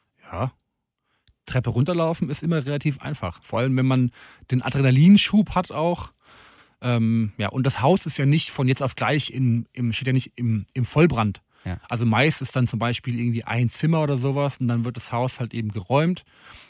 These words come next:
Speaker 1: und dann ist man ja nicht direkt in Lebensgefahr. Also sag mal, es ist jetzt nicht so krass wie jetzt zum Beispiel beim World Trade Center,
Speaker 2: Ja.
Speaker 1: wo das Flugzeug reingeflogen ist und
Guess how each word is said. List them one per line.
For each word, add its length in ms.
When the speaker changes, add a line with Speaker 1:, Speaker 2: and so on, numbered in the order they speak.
Speaker 1:
und 120
dann 160
ist 320
man 320
ja 80
nicht 260
direkt 440
in 160
Lebensgefahr. 720
Also 120
sag 140
mal, 100
es 80
ist 140
jetzt 180
nicht 220
so 180
krass 400
wie 60
jetzt 120
zum 100
Beispiel 280
beim 300
World 160
Trade 200
Center, 440
Speaker 2:
Ja. 160
Speaker 1:
wo 100
das 120
Flugzeug 300
reingeflogen 560
ist 180
und 260